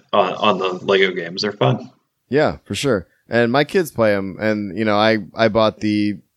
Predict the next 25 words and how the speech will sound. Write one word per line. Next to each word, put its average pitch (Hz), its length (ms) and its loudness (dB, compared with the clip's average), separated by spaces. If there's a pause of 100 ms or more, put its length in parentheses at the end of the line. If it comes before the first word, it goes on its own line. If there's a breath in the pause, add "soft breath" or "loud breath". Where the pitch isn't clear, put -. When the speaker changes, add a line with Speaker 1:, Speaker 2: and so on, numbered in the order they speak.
(200)
Speaker 2:
what 98 180 0
is 87 120 -4
it, 80 200 -2
episodes 90 360 -2
one 95 220 -2
through 92 560 -2 (240)
six - 420 -2
or 92 60 -4
whatever 90 300 -2
for 92 160 -10
them, 92 280 -4
and 85 120 -6 (840 soft breath)
they 160 100 -2
run 139 240 2
through 135 120 0
there. 135 260 2 (600)
The 160 100 2
only 233 140 4
thing 226 100 2
I 143 60 4
don't 131 380 0
like 131 180 2
about 120 280 2
those 123 180 0
games 120 400 2